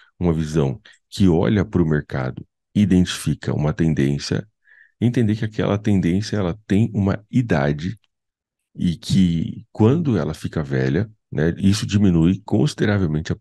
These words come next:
probabilidade dela fazer, dela continuar. Se nós temos uma tendência, o mercado tá subindo, quando essa tendência ficar, enquanto essa tendência é jovem, é forte,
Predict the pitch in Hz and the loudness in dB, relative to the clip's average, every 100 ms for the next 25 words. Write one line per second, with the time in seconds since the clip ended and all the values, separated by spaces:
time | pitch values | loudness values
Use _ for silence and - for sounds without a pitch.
0 | - 117 135 120 95 73 131 71 80 - | -2 0 0 -2 -4 -2 -2 -4 -4 -2
1 | 98 - 85 67 78 - - 80 78 95 | -2 -2 -4 -4 -6 -8 -6 -2 0 0
2 | 107 - 76 - _ - - - - - | 0 -2 -2 -4 _ -20 -18 -18 -18 -8
3 | 101 107 131 151 170 147 120 104 95 76 | -2 -2 -2 -2 -2 -2 -4 -2 -2 -2
4 | 65 - - 95 73 76 78 104 - 110 | -4 -6 -10 -6 -6 -2 -2 -2 -4 -2
5 | 78 64 - _ _ _ _ _ _ - | -2 -4 -8 _ _ _ _ _ _ -2
6 | 98 170 139 131 120 95 80 - 78 - | 0 2 2 2 2 2 2 -2 -6 -6
7 | 82 - 65 - _ _ _ - 98 131 | -6 -4 -4 -6 _ _ _ -6 0 2
8 | 156 139 107 90 78 - 69 67 71 55 | 2 0 0 2 0 0 -4 0 0 0
9 | 73 65 - 80 98 107 - | -2 -4 -4 0 0 -2 -8